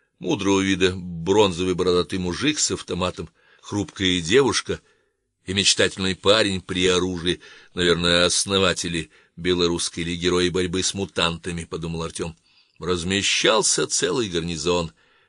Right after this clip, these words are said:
не меньше двадцати солдат. «Это из-за Рейха»,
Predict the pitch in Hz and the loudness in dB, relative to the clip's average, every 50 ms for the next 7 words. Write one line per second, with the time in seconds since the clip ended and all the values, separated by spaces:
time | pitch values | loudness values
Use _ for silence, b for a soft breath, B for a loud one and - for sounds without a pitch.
0 | _ - 73 76 92 107 110 95 82 - 85 85 85 - - - 87 87 - - | _ -16 -10 -6 -4 -4 -2 -4 -6 -6 -4 -4 -2 -2 -4 -4 -4 -4 -4 -4
1 | 82 82 78 82 80 - - - _ b b b b b b b b b b b | -4 -4 -4 -6 -6 -6 -8 -14 _ b b b b b b b b b b b
2 | b b b b _ _ - - 90 107 117 127 117 90 - 110 104 95 85 87 | b b b b _ _ -6 -2 2 4 6 4 4 4 2 2 2 2 2 2
3 | 92 87 92 92 92 95 95 92 87 - - - 92 87 | 2 4 4 4 4 4 4 4 2 0 -2 -2 -2 -2